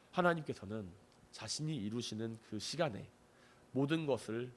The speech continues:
다시금 이루실 것입니다. 칠 년이라는 시간 동안 느부갓네살 왕은 미치광이로 살아갔죠. 결코 짧은 시간이 아닙니다.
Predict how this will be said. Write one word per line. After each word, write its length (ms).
다시금 600
이루실 380
것입니다. 480
칠 200
년이라는 400
시간 320
동안 400
느부갓네살 520
왕은 320
미치광이로 600
살아갔죠. 640
결코 260
짧은 260
시간이 360
아닙니다. 440